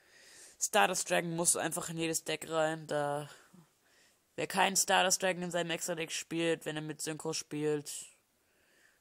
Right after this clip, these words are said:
naja, ist auch ein bisschen dumm. Black Feather Dragon ist nicht ganz so nützlich, nur gegen Burner, aber wer spielt heutzutage noch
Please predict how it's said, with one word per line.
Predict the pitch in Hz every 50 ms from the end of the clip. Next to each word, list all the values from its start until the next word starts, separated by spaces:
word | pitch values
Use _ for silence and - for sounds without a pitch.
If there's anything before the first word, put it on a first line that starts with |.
| _ _ _ _
naja, | - 147 156 160 165 170 170 170 160
ist | 160 - -
auch | - - - -
ein | - _
bisschen | 139 143 - 135 131 -
dumm. | - 131 131 123 - _ _ _ _ _ _ _ _ _ _ _ _ _ _ _ _ _ _ _ _ _ _ _ _ _ _ _ _ _ _ _ _ _ _ _ _ _ _ _ _ _ _ - _ _ _ _ _ _
Black | - 202 226 233 - -
Feather | - 226 220 214 208 208
Dragon | 180 - 196 185 185 190 185 185 180 180 170
ist | 165 180 - - - -
nicht | 165 165 156 - - -
ganz | 127 127 139 151 156 -
so | - 160
nützlich, | 156 151 156 151 - - 160 151 -
nur | 196 240 247
gegen | 262 247 208 160
Burner, | - 147 143 156 165 170 165 151 135
aber | 131 147 151 156 151 147 143 143
wer | 147
spielt | - - - 151 151
heutzutage | 160 156 147 - 156 151 160 160 156 160
noch | 156 156 151